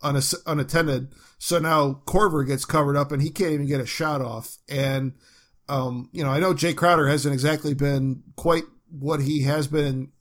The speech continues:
uh, last year, especially, uh, from the outside, but he has a shot that you at least have to acknowledge to a certain degree. Um, that's just one example. And, you know, uh, Sebo, back to what you were saying with, with J R Smith,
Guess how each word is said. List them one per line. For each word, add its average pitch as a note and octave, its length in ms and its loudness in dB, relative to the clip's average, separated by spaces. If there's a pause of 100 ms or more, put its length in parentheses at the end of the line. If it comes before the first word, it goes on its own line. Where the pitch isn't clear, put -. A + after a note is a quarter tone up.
(120)
uh, C#3+ 280 -10 (100)
last E3+ 340 0
year, C#3+ 140 -4
especially, C3 680 -4 (460)
uh, B2+ 200 -4
from D3+ 180 -2
the C#3+ 100 0
outside, D3 560 0
but C3+ 160 -10
he D3+ 140 -4
has G3 160 0
a C3 40 -2
shot F3 340 4
that C3 120 -10
you D3 140 -2
at C#3 80 -4
least E3+ 220 0
have D#3 200 0
to C3 140 -6
acknowledge C3+ 760 -2
to C#3 160 -4
a A#2+ 60 -6
certain F3+ 320 -4
degree. C3 480 -10 (420)
Um, A#2 460 -8 (300)
that's F#3+ 200 -2
just D3 180 -4
one D3 240 -2
example. C3 540 -4
And, B2 240 -6 (160)
you C#3 160 -10
know, B2+ 240 -10 (520)
uh, - 140 -10
Sebo, D#3 400 0
back F3 180 4
to G3 80 -6
what D3 120 2
you D3 120 -2
were E3 100 0
saying B2+ 360 -4
with, A#2+ 220 -8
with C#3 320 -8
J G3 200 -2
R D#3+ 120 0
Smith, C#3 520 -8